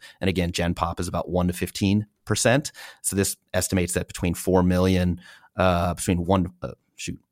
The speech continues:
this model estimates about four million, uh, individuals between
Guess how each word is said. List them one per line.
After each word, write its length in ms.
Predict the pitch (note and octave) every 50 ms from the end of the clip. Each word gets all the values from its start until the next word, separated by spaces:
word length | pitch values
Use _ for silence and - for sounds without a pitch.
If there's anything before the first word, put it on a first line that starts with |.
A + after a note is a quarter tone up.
| _ _ _ _ -
this 140 | C3 B2
model 240 | C3 A2 G#2 G2+ G2
estimates 320 | F#2+ F#2 - G#2 F#2+ - -
about 220 | F2 E2+ - -
four 240 | - - G2 G2 G2
million, 420 | G2 F#2+ F#2 F#2+ G2 F#2 F#2+ F2+ - _ _
uh, 340 | F2+ F2 E2+ E2 E2 E2+ E2+ -
individuals 420 | - F#2+ F#2 E2+ F#2 E2+ G2 F#2 -
between 400 | - - - G2 F2+ E2+ E2+